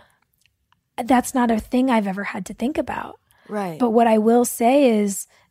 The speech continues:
Speaker 1: since twenty thirteen, since these conversations have come to the forefront, since I have tried to sit at the feet of women like you in my community and
Speaker 2: Mm-hmm.
Speaker 1: learn how to be a better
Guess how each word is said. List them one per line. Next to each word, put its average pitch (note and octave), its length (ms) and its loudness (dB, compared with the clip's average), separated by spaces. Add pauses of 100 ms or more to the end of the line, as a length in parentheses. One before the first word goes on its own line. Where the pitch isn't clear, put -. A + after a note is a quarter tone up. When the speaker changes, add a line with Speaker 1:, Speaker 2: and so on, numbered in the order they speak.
Speaker 1:
since A#3 300 -2
twenty A3+ 300 -2
thirteen, A3+ 800 -2 (200)
since - 440 0
these G#3+ 260 2
conversations A3 720 0
have A3+ 120 0
come A3 180 -2
to F#3 40 -4
the F#3+ 100 -8
forefront, A3 580 -2 (240)
since - 240 -4
I A3 60 2
have G#3 120 -2
tried A3 300 -2
to G#3 40 -2
sit - 360 -6
at A#3 80 -8
the A3+ 80 -6
feet A#3 340 -4
of G#3 220 -6 (100)
women G#3 400 4
like G#3 260 0
you A3+ 140 0
in G3+ 100 -2
my F#3+ 140 -4
community A3 500 2
and G3+ 140 0
Speaker 2:
Mm-hmm. G3+ 100 2
Speaker 1:
learn G#3+ 500 0 (320)
how A3 200 2
to A3 80 2
be G#3+ 580 0
a - 80 -2
better G3+ 680 0